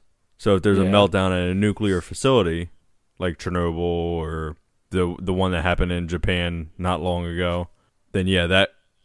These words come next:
Speaker 1: messes things up. But we dropped a bomb, we dropped two bombs on Japan. They went right back to shit.
Speaker 2: Yeah, they were, they were back to back.
Speaker 1: And they went right back in, just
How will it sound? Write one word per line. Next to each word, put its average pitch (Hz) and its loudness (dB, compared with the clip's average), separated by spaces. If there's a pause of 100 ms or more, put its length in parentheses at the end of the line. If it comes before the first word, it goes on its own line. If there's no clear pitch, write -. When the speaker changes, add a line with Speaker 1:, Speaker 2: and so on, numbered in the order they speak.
Speaker 1:
messes 98 0
things 92 -4
up. 92 -2 (360)
But 110 4
we 104 2
dropped 117 2
a 101 -2
bomb, 95 0 (420)
we 110 0
dropped 104 2
two 143 4
bombs 110 0
on 98 0
Japan. 90 -4 (640)
They 120 2
went 131 2
right 123 2
back 131 0
to 104 -8
shit. 80 -10 (420)
Speaker 2:
Yeah, 165 4
they 117 2
were, 123 2
they 131 0
were 143 6
back 131 0
to 139 -12
back. 147 -6 (420)
Speaker 1:
And 101 -4
they 120 2
went 131 0
right 107 0
back 117 -2
in, 120 0
just - -10